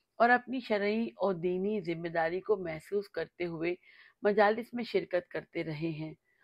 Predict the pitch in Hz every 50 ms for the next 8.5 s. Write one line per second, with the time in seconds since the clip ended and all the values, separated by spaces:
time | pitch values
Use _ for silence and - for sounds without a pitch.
0 | _ - _ - 220 202 170 170 165 - _ _ - 220 226 220 208 180 165 160
1 | - 165 156 156 165 185 190 _ _ _ _ _ _ - 240 247 254 262 247 -
2 | - 185 180 185 180 - 180 185 185 - 240 226 180 160 160 165 170 170 160 165
3 | 156 156 156 175 185 - 226 220 - - - 160 151 165 175 _ _ _ _ _
4 | _ _ _ - 220 220 - - 233 247 247 233 - - 214 214 202 - - -
5 | - 165 175 180 180 - 175 165 - - - 180 170 170 156 151 165 165 156 156
6 | 156 156 165 _ _ _ _ _ _ _ _ _ _ _ _ _ _ _ _ _
7 | _ _ _ _ _ _ _ _ _ _ - - _ _ _ - 240 226 - -
8 | 254 240 240 - - 277 277 - 294